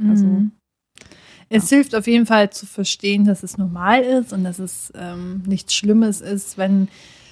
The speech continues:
Speaker 2: ein Arbeitsverhältnis endet. Ähm, und ja, vielleicht ist es ra-, leicht geredet, wenn man noch so jung ist, ähm, zu sagen, „Ach, ist jetzt halt nicht schlimm, ich suche mir jetzt den nächsten Job“, weil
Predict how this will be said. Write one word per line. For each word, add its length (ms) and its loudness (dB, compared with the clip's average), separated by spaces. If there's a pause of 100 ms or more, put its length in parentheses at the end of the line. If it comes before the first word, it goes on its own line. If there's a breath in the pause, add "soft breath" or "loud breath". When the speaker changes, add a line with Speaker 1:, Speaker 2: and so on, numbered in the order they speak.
(220 loud breath)
Speaker 2:
ein 80 0
Arbeitsverhältnis 880 -2
endet. 680 0
Ähm, 560 -6 (680)
und 280 0
ja, 220 2
vielleicht 380 -2
ist 160 -6
es 280 -8
ra-, 120 -4
leicht 360 0
geredet, 520 -4
wenn 100 -2
man 140 0
noch 140 -6
so 420 -14
jung 480 4
ist, 580 -4
ähm, 420 -2
zu 140 -6
sagen, 480 0
„Ach, 140 -12
ist 120 -4
jetzt 220 -2
halt 140 -8
nicht 120 -2
schlimm, 360 2
ich 80 0
suche 180 -4
mir 80 4
jetzt 180 0
den 120 -4
nächsten 320 -2
Job“, 260 -4
weil 180 -2